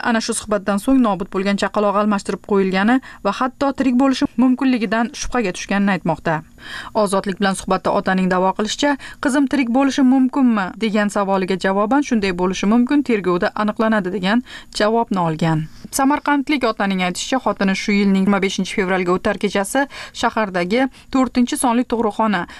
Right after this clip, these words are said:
viloyat perinatal markazida ko'z yorigan. Bolasi tug'ilganda yig'lagani, shifokorlar esa bola va onaning sog'lig'i yaxshi ekanini aytganini aytmoqda.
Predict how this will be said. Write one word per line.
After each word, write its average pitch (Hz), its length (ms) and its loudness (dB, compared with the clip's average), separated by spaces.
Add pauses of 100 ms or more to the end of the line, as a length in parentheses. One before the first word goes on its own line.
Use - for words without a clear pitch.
(120)
viloyat 214 420 2
perinatal 220 480 2
markazida 180 560 0
ko'z 208 240 0
yorigan. 165 580 0 (160)
Bolasi 247 460 0 (100)
tug'ilganda 196 480 0
yig'lagani, 196 680 2 (180)
shifokorlar 294 600 0
esa 220 220 -2
bola 233 320 0
va 277 100 0 (120)
onaning 214 320 2
sog'lig'i 220 460 0
yaxshi 196 200 -2
ekanini 202 360 0 (120)
aytganini 214 500 2
aytmoqda. 165 400 -2